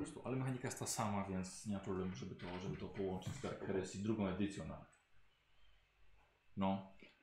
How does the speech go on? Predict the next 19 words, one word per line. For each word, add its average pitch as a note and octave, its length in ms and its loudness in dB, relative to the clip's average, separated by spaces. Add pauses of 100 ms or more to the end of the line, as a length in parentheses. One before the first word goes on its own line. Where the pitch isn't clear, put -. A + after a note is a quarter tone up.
A F2+ 360 0
ołóweczek, F#3 480 6 (480)
proszę C#3+ 200 0
się - 60 -4
poczęstować, C#3 680 2 (220)
gumeczka, D3+ 680 0
temperówka, B2 760 2 (720)
wszystko B2+ 340 2
mamy. G#2 320 6 (1700)
I G#2 460 2 (1400)
ja G#3 540 10 (100)
przygotowywałem F3+ 800 12
się D#3 120 4
do C#3 120 4
zrobienia D3 320 4
tej D3 140 4
postaci C#3 560 2
kilka C3 340 2
dni. G#2+ 500 4